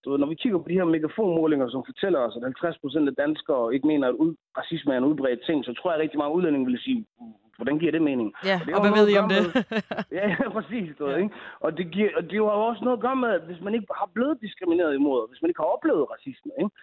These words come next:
Speaker 1: Jamen, så mærker man det jo nok ikke på egen krop, og så ved man jo ikke, hvilket problem det er. Hvis du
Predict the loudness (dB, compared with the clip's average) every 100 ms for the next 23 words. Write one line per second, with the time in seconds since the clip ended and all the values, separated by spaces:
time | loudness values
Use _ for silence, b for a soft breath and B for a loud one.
0 | B -4 0 0 0 0 -2 -2 -2 -2
1 | -2 0 -2 -4 -4 -2 -2 -4 -4 -4
2 | -6 -10 -6 -2 0 0 0 0 -2 -4
3 | -4 0 2 0 -2 -10